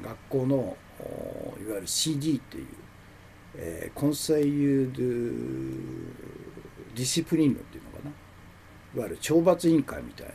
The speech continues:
ところに、えー、召喚されて、えー、退学処分を受けるんですね。で、それに対して、えー、この、お、フランスは完全と立ち上がると <laughs> いうことで、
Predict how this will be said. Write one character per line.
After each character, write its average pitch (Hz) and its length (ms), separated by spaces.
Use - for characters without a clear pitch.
と 120 80
こ 117 120
ろ 117 120
に、 117 280
え - 60
ー、 80 1040
召 - 160
喚 117 240
さ 113 180
れ 101 120
て、 127 320
え 95 200
ー、 - 60
退 170 140
学 190 220
処 185 100
分 - 140
を - 40
受 - 100
け 110 80
る 76 60
ん 62 40
で 62 60
す - 60
ね。 135 140
で、 170 300
そ - 160
れ 160 100
に 160 80
対 143 240
し - 100
て、 170 320
え 98 260
ー、 - 40
こ 98 80
の、 101 240
お、 90 220
フ - 120
ラ 131 80
ン 123 60
ス - 140
は 131 360
完 170 240
全 180 240
と 160 240
立 135 220
ち - 160
上 160 60
が 170 120
る 165 80
と 185 220
<laughs> - 0
い 170 100
う 139 60
こ 131 140
と 139 120
で、 113 260